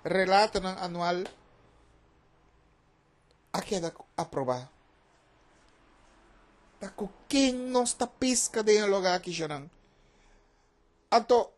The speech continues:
vinte e um, estão de tempo, na boca da mais grande, ou aqui com um, mira aqui.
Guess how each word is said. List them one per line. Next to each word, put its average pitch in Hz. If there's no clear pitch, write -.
vinte 254
e -
um, 220
estão 269
de 277
tempo, 277
na 208
boca 269
da 269
mais 254
grande, 294
ou 240
aqui 226
com 240
um, 247
mira 226
aqui. 320